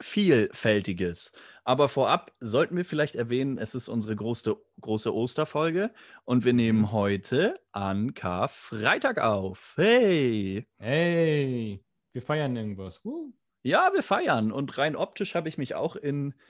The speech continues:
Speaker 1: äh, Feiertagsschale geschmissen. Du musst es dir ungefähr bildlich so vorstellen, ich liege auf meiner Couch, habe rote Adiletten an. Ähm, ganz wichtig war heute, dass ich eine Uhr umgebunden habe.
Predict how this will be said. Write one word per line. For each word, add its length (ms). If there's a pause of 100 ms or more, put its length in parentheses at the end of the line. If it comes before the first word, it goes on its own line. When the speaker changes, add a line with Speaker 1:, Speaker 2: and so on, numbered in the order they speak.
(240)
Speaker 1:
äh, 100
Feiertagsschale 1160
geschmissen. 680 (420)
Du 100
musst 260
es 140
dir 400 (260)
ungefähr 440
bildlich 440
so 140
vorstellen, 600
ich 360
liege 400
auf 160
meiner 240
Couch, 480 (460)
habe 680 (400)
rote 480
Adiletten 480
an. 360 (680)
Ähm, 800 (260)
ganz 280
wichtig 340
war 100
heute, 240
dass 180
ich 80
eine 220 (220)
Uhr 420 (120)
umgebunden 840
habe. 240